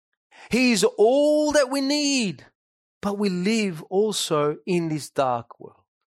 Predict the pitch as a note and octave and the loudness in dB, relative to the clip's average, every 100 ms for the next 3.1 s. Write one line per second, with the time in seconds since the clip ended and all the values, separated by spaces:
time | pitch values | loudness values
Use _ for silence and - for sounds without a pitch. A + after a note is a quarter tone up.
0 | _ _ _ _ _ _ _ _ _ _ | _ _ _ _ _ _ _ _ _ _
1 | _ _ _ _ _ - E3+ F#3 A3 G#3+ | _ _ _ _ _ -2 0 2 0 0
2 | G3 G3 D3+ E3+ F#3+ F#3+ - E3 G3+ F3+ | 0 0 -2 -2 0 -2 -6 -8 -8 -10